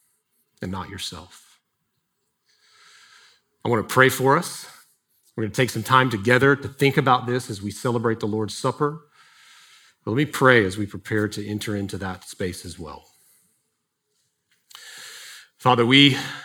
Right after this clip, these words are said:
come to you this morning. We are mindful of what you intend to do through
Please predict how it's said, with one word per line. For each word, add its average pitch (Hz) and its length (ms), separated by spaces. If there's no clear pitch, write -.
come 143 180
to 135 80
you 135 160
this 127 220
morning. 127 420
We 123 220
are 104 300
mindful 131 640
of 98 120
what 143 200
you 151 140
intend 147 300
to 139 80
do 131 260
through 143 600